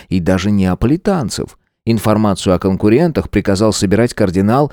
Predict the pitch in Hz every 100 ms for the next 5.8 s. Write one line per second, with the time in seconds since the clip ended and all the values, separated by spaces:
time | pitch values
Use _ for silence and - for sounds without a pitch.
0 | - - 101 131 - 147 143 85 71 -
1 | _ _ - - 90 85 78 - - 120
2 | 135 147 151 160 165 107 107 - - 87
3 | 90 113 135 104 90 - 92 85 80 -
4 | 104 143 - 170 156 139 110 165 - 101
5 | 98 92 82 80 82 117 151